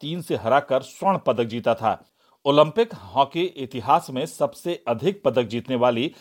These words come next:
भारतीय हॉकी टीम का ओलंपिक में ये तीसरा कांस्य पदक है। इससे पहले उसने उन्नीस सौ अड़सठ और उन्नीस सौ बहत्तर में कांस्य पदक जीता था। टोक्यो ओलंपिक में इस पदक के साथ अब ओलंपिक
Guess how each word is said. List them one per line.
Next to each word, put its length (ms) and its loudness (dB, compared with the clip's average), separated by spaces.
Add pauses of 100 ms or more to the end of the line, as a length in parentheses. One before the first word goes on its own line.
(200)
भारतीय 500 4
हॉकी 300 -4
टीम 240 -6
का 220 2 (120)
ओलंपिक 460 -2
में 200 -4 (260)
ये 140 2 (140)
तीसरा 340 -2
कांस्य 360 2
पदक 320 -2
है। 200 -2 (380)
इससे 260 0
पहले 300 2
उसने 360 -4
उन्नीस 340 -4
सौ 140 2
अड़सठ 400 2
और 240 2
उन्नीस 340 -4
सौ 80 -2
बहत्तर 460 0
में 140 -4
कांस्य 360 0
पदक 220 -2
जीता 300 -2
था। 240 -2 (640)
टोक्यो 300 8
ओलंपिक 400 2
में 140 -4
इस 180 -8
पदक 320 0
के 80 -4
साथ 480 2
अब 260 2 (340)
ओलंपिक 580 4